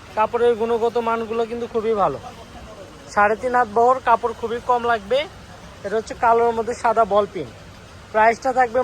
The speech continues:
মাত্র একশো ষাট টাকা গজ। যে আগে অর্ডার করবেন সেই পাবেন। কালারগুলো দেখেন, খুবই সুন্দর। এই যে কালারটাও দেখেন,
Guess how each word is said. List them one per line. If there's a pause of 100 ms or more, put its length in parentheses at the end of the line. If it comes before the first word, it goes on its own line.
মাত্র (160)
একশো
ষাট
টাকা
গজ। (600)
যে
আগে
অর্ডার
করবেন
সেই
পাবেন। (1000)
কালারগুলো
দেখেন, (260)
খুবই
সুন্দর। (1600)
এই
যে
কালারটাও
দেখেন,